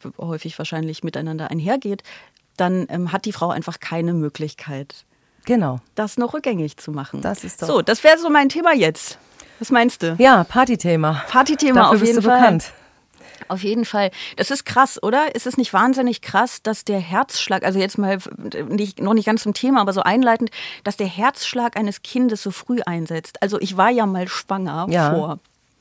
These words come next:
Speaker 1: zweieinhalb, drei Jahren so.
Speaker 2: Ja.
Speaker 1: Ähm, und ich fand das wirklich, wirklich ganz krass. Weil dann geht man so das erste Mal so richtig zum, zum Ultraschall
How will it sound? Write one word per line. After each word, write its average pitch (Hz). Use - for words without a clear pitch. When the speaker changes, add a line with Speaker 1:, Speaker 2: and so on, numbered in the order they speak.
Speaker 1:
zweieinhalb, 170
drei 170
Jahren 196
so. -
Speaker 2:
Ja. 160
Speaker 1:
Ähm, 196
und 190
ich 196
fand 240
das 185
wirklich, 240
wirklich 185
ganz 156
krass. -
Weil 180
dann 175
geht 202
man 185
so 170
das 170
erste -
Mal 175
so 170
richtig 170
zum, 165
zum 175
Ultraschall 208